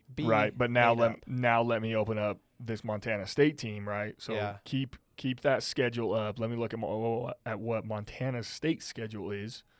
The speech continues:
Speaker 2: Yeah, so they play, they play Montana on the twenty-seventh. They play Montana on Sunday, which I'm assuming
Speaker 1: Right.
Speaker 2: is a makeup game.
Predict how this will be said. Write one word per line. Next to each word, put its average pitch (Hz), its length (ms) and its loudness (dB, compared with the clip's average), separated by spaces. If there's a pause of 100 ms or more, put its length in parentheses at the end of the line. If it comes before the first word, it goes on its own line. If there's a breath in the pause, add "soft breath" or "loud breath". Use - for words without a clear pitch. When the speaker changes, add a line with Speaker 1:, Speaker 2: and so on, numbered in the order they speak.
(480)
Speaker 2:
Yeah, 110 240 2
so 110 160 -6
they 113 120 2
play, 110 480 0 (460)
they 117 160 2
play 110 220 4
Montana 107 520 0
on 101 140 -4
the 98 80 -6
twenty-seventh. 101 600 -4
They 113 100 -2
play 110 180 0
Montana 104 460 -2
on 98 120 -6
Sunday, 110 580 -4 (320)
which 123 180 -4
I'm 110 140 0
assuming 143 380 2
Speaker 1:
Right. 123 60 0
Speaker 2:
is 113 80 -2
a 110 60 0
makeup 107 380 -2
game. 98 320 -4